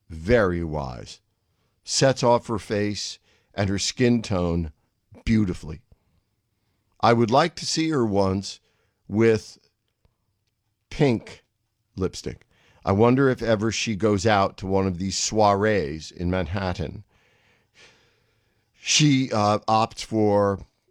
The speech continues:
like, a pink eyeliner and pink lipstick. That might work very well for her, too.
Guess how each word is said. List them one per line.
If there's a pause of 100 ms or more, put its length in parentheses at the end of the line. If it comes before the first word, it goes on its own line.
(180)
like,
a
pink
eyeliner
and
pink
lipstick.
That
might
work
very
well
for
her,
too.